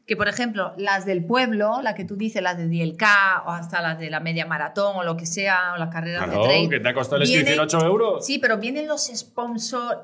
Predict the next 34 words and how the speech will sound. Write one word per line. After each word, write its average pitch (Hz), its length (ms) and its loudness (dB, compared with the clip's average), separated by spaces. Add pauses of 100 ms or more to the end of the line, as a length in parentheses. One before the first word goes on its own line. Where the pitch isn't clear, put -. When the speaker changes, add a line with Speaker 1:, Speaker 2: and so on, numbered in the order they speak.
(140)
Speaker 1:
que 247 140 -2
le 240 80 2
entiendo 269 460 -2
que 262 80 -10
esta 262 160 -8
gente 277 200 -12
tiene 294 220 -14
que 285 100 -8
meter 262 540 -10
la 220 120 0
carnicería 233 600 -2
de 311 120 -4
tu 285 140 -10
tío, 254 320 -2
Speaker 2:
Sí, 170 60 4
el 165 260 0 (100)
Speaker 1:
eh, 226 40 4
los 233 100 4
Speaker 2:
Carrefour, 226 120 4
Speaker 1:
neumáticos 269 640 6
Speaker 2:
el - 40 -4
Speaker 1:
de 294 80 -2
no 285 120 -6
sé 254 180 -4
qué, 247 120 -8
no 240 80 -6
sé, 233 80 -10
entonces 302 340 -4 (120)
la 226 180 0
coges 330 360 -4
y 262 60 -2
no 240 100 -2
la 196 140 2
usas. 165 340 -4